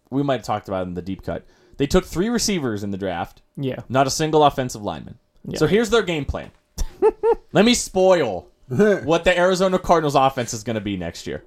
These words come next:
Speaker 1: The reason why they wanted Kyler and not Rosen is because Cliff Kingsbury has this new revolution. The reason why they hired him, new revolutionary idea.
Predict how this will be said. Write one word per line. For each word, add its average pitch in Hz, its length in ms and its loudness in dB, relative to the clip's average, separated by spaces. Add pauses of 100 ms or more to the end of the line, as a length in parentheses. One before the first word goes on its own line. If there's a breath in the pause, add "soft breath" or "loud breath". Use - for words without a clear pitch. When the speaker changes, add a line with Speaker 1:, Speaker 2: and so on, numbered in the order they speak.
Speaker 1:
The 120 120 -2
reason 233 380 0
why 208 140 6
they 202 120 2
wanted 170 320 0
Kyler 156 400 6
and 135 60 0
not 127 160 4
Rosen 123 380 4
is 120 160 -6
because 135 480 -2
Cliff 208 240 4
Kingsbury 180 340 -4
has 151 220 0
this 131 240 -6 (180)
new 147 300 0
revolution. 165 500 2
The 139 80 2
reason 185 240 -2
why 190 140 0
they 170 100 -4
hired 151 260 0
him, 196 140 -4 (160)
new 180 260 2
revolutionary 180 680 -2
idea. 127 320 -2